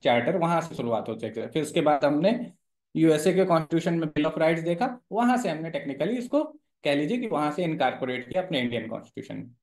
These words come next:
क्या कह रहा है? "These are the basic human right guaranteed to the all citizen, ensuring the protection of their liberty।" liberty भी, liberty word मैंने बताया था, liberty word किससे बना है आपका? Libor से। Libor का मतलब क्या होता है?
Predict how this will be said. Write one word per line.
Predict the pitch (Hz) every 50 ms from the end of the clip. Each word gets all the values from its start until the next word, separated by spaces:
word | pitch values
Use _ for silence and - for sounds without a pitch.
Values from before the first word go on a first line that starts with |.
| _
क्या | - 143 147
कह | 147 143
रहा | 160 180
है? | 196 202 - - - _ _ _ _ _ _ _ - 151
"These | 170 202 208
are | 208 208 196
the | 208 202 170
basic | 180 175 170 - - - 180
human | 190 170 165 165
right | 151 139 143 180 196 180
guaranteed | 151 151 151 143 151 156 156 151 - 226 247 240 233 214
to | 208 180
the | 180 165
all | 156 175 202 220 226 233 233 -
citizen, | 160 170 156 147 185 208 -
ensuring | 151 185 196 196 185 - 214 202 208 226 247 254
the | 233 240 240 208
protection | 196 196 196 190 - - - 247 247
of | 233 226 233 233
their | 220 180 208 220 214 214
liberty।" | 202 180 165 180 160 - _ _ _ 175
liberty | 196 208 208 220 220 214 277 277 285
भी, | 269 285 302 285 -
liberty | 190 190 196 - - - - 254
word | 240 240 233 233
मैंने | 233 233 226
बताया | 220 226 233 233 247 247 269
था, | 254
liberty | 208 190 180 190 190 185 220
word | 214 220 214 214
किससे | 226 226 - 247
बना | 226 226 226 233
है | 254 285 294
आपका? | 269 254 254 294 320 - - - _ _ _ _ _ _ _ _ _ _ _ _ _ _ _ _ _ _ _ _ _ _ _ _ _ _ -
Libor | 170 175 170 156 139 131 -
से। | - - 113 - - _ _ _ _ -
Libor | 175 180 190 208 233 233
का | 254 247
मतलब | 240 240 247 262 254
क्या | - 262
होता | 240 220 226 254
है? | 302 311